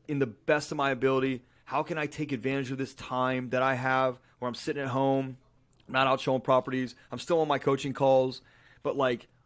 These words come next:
they're not, you know, they're, th-, my coaching calls have changed. Like, may-, maybe they're all stacked up in the morning. I have the whole afternoon.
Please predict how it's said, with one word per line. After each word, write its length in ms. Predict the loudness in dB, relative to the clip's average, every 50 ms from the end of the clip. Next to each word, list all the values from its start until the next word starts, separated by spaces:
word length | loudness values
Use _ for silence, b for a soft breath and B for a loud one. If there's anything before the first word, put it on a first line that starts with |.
| _ _ _
they're 240 | 8 10 10 10 10
not, 460 | 8 4 0 0 0 -4 -6 -6 -2
you 100 | 0 0
know, 80 | 2 4
they're, 260 | 6 6 6 6 4
th-, 220 | 2 -4 -4 -4 -2
my 120 | -2 -2
coaching 340 | 0 2 0 0 0 -2 -2
calls 180 | 0 0 0 -2
have 80 | -4 -8
changed. 460 | -8 -6 -6 -6 -6 -8 -8 -4 -2
Like, 160 | 0 0 0
may-, 160 | 0 0 0
maybe 240 | 0 0 0 0 2
they're 140 | 4 4 4
all 100 | 4 2
stacked 340 | 0 -2 -4 -4 -2 -2 -4
up 120 | -4 -4
in 60 | -6 -6
the 40 | -4
morning. 260 | -4 -4 -4 -4 -2
I 20 | -2
have 100 | 0 0
the 80 | 0
whole 140 | 0 0 0
afternoon. 480 | 0 -2 -4 -6 -12 -12 -12 -12 -14